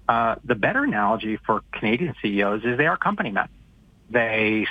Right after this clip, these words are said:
start with a company, they work their way up the company and end up in the C E O chair. The average amount of time that, uh, that the C E O is with the company is eighteen years. Seventy-five percent of the top C E Os are hired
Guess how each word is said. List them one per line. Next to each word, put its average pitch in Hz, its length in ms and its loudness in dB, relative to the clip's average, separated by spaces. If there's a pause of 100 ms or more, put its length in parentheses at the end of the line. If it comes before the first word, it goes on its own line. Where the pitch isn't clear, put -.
start 113 300 0
with 120 140 -2
a - 40 -2
company, 139 380 -2
they 113 140 0
work 95 280 -2
their 120 100 -2
way 120 120 2
up 120 80 -2
the - 80 -4
company 113 360 -2
and 110 140 -4
end 107 220 2
up 107 200 -2
in 104 140 -8
the 101 180 -8
C 95 100 -6
E 92 120 -2
O 90 80 -4
chair. 117 400 0 (560)
The 110 160 -6
average 127 380 0
amount 139 240 0
of 135 80 -8
time 151 640 0
that, 110 360 0 (160)
uh, 98 540 2 (460)
that 104 320 0
the 104 160 -8
C 120 140 0
E 113 40 2
O 107 80 0
is 104 80 -6
with 110 220 0
the 139 80 -4
company 135 360 -2
is 95 160 -2
eighteen 135 580 0
years. 127 460 0 (640)
Seventy-five 135 600 0
percent 139 360 -2
of 139 60 0
the 127 60 -2
top 123 380 -2
C 123 120 -2
E 117 120 2
Os 120 160 0
are 113 100 2
hired 117 400 0